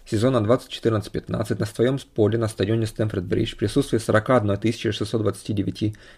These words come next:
зрителей принимал аутсайдера премьер-лиги, команду, которая находится на восемнадцатом месте,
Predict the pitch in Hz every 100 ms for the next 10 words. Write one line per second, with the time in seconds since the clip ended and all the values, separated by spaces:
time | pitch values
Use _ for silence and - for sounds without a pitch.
0 | - 104 117 127 143 151 147 113 107 123
1 | 160 101 95 - 120 139 139 143 - -
2 | - - 95 92 113 147 - 113 127 113
3 | - 101 98 95 98 95 - 92 98 -
4 | 101 - - 170 143 - 165